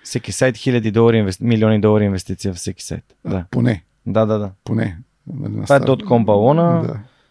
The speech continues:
Speaker 1: инвестиции в, а, всичко, което е в World Wide Web.
Speaker 2: Всичко,
Speaker 1: И
Speaker 2: което
Speaker 1: не-
Speaker 2: има точка в името, да. А, и той беше започнал, а, тогава и всъщност последната година аз започнах, а,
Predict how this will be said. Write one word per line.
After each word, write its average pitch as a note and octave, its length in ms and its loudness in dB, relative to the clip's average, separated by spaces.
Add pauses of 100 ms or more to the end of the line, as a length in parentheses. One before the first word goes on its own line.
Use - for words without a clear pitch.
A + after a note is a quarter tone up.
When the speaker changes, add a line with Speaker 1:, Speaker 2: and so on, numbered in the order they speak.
(280)
Speaker 1:
инвестиции B2+ 560 0
в, A#2+ 200 0 (140)
а, A2+ 140 -2 (760)
всичко, A#2 640 -4
което A2 380 2
е G#2 320 2 (280)
в A2 240 0 (320)
World G#2+ 280 2 (220)
Wide F#2+ 40 -2
Web. C#3+ 320 2 (260)
Speaker 2:
Всичко, - 240 -12
Speaker 1:
И - 20 0
Speaker 2:
което A2+ 60 0
Speaker 1:
не- G#2+ 60 -2
Speaker 2:
има B2 140 0
точка B2 300 -4
в - 60 -8
името, A2+ 280 -6
да. G2+ 160 -10 (1160)
А, A2+ 380 -6
и - 80 -4
той F3+ 140 -2
беше G#3 160 -2
започнал, B2+ 840 -4
а, A#2+ 40 -10
тогава C3+ 560 -4
и D#3+ 240 -2
всъщност E3 460 -8
последната D3+ 460 -6
година C3+ 260 -4
аз B2+ 80 -4
започнах, C3+ 640 -8
а, C#3+ 40 -8